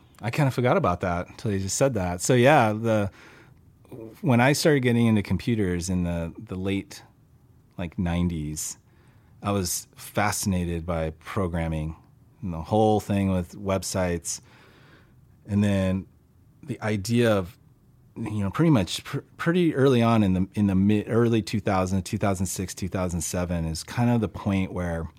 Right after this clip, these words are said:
I was kind of bummed out that everything I was making was all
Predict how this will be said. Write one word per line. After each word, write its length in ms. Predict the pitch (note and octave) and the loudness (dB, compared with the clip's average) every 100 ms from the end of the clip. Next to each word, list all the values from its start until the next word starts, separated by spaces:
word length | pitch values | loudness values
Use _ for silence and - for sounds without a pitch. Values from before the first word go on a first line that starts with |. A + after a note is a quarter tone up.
| _ _ _ _ _ _ - | _ _ _ _ _ _ -2
I 60 | |
was 100 | G2+ | -2
kind 200 | - C3 | 0 2
of 100 | C3 | 2
bummed 260 | A2 A#2 G2+ | 4 4 4
out 260 | F#2+ F#2 F2 | 2 0 -2
that 60 | |
everything 300 | F2 F#2+ G2 | -2 0 0
I 40 | F#2 | 0
was 180 | E2+ - | -2 -4
making 460 | E2 E2 E2+ E2 | -4 -4 -4 -4
was 300 | D2+ D2 - - - - - - _ _ - - | -6 -8 -10 -16 -20 -20 -20 -20 _ _ -20 -2
all 600 | F#2+ F#2+ F#2+ F#2 F2+ E2+ | 2 4 4 4 2 -2